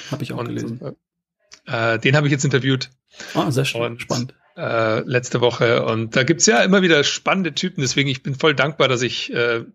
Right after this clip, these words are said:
Speaker 2: ja, mit dem Podcast begonnen habe, weil es einfach mir erlaubt, ja, interessante Menschen zu interviewen.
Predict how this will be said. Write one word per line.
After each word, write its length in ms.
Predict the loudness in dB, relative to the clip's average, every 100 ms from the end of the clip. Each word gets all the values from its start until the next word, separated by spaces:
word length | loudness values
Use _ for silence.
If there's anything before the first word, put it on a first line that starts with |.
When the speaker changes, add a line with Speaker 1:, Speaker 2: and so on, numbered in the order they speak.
| -6
Speaker 2:
ja, 100 | -4
mit 100 | -2
dem 80 | -4
Podcast 600 | -2 -4 0 0 -2 _
begonnen 360 | -8 0 4 4
habe, 200 | 2 -2
weil 80 | -8
es 80 | -8
einfach 240 | -6 -2
mir 100 | 2
erlaubt, 480 | 4 4 2 -4 -4
ja, 160 | -2
interessante 540 | -2 -4 -6 -4 -2 0
Menschen 300 | 0 0 -2
zu 100 | -4
interviewen. 480 | -2 -2 -2 -6